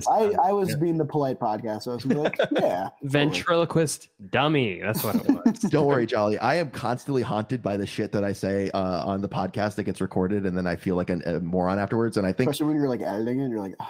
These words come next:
Speaker 2: why the
Speaker 3: I know, dude. And
Speaker 2: there's
Speaker 3: I,
Speaker 2: no
Speaker 3: I
Speaker 2: way to, like, clip it and, like, make yourself
Speaker 3: There's
Speaker 2: sound
Speaker 3: no good
Speaker 2: smarter.
Speaker 3: fade in, fade out moment. You're just fucked. I,
Speaker 2: You're
Speaker 3: uh,
Speaker 2: stuck.
Speaker 3: I
Speaker 2: That's
Speaker 3: once
Speaker 2: it.
Speaker 3: said Ranger Suarez. Uh, I was like, "Oh yeah, he had twenty wins and twenty saves in a season, right?" And then immediately was like,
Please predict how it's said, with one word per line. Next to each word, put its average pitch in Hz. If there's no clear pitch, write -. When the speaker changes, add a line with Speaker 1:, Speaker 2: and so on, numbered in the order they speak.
Speaker 2:
why 123
the -
Speaker 3:
I 131
know, 131
dude. 98
And 131
Speaker 2:
there's 135
Speaker 3:
I, -
Speaker 2:
no 143
Speaker 3:
I 131
Speaker 2:
way 143
to, 151
like, 139
clip -
it 113
and, 104
like, 101
make 104
yourself 101
Speaker 3:
There's 160
Speaker 2:
sound 202
Speaker 3:
no 208
good 170
Speaker 2:
smarter. 175
Speaker 3:
fade 165
in, 165
fade 160
out 147
moment. 143
You're 139
just 131
fucked. 131
I, 139
Speaker 2:
You're 147
Speaker 3:
uh, 131
Speaker 2:
stuck. 104
Speaker 3:
I 127
Speaker 2:
That's 151
Speaker 3:
once 170
Speaker 2:
it. -
Speaker 3:
said 139
Ranger 127
Suarez. 110
Uh, -
I 98
was 104
like, -
"Oh 285
yeah, 240
he 185
had 175
twenty 185
wins 170
and 151
twenty 160
saves 170
in 104
a 98
season, 87
right?" 104
And 110
then 101
immediately 107
was 98
like, 95